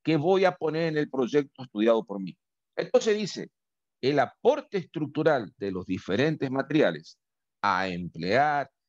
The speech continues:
en la estructura del pavimento queda definido por un coeficiente A sub I, que se le asignó en función de sus características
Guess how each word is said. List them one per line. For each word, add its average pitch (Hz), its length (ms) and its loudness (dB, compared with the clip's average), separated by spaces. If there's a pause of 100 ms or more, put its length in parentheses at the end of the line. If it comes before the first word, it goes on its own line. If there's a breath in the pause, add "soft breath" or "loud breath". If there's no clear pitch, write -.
(160)
en 90 180 -6
la 90 80 -2
estructura 104 720 0
del 87 140 -2
pavimento 170 640 -2 (880)
queda 247 240 4
definido 214 500 0
por 185 160 -4
un 185 120 -4
coeficiente 175 840 0 (100)
A 180 200 0 (220)
sub - 400 -2 (220)
I, 131 260 2 (1160)
que 147 80 -4
se 143 220 -2
le 151 100 6
asignó 151 560 0
en 180 100 -2
función 175 480 0
de 170 100 4
sus - 360 -8
características 120 1080 -2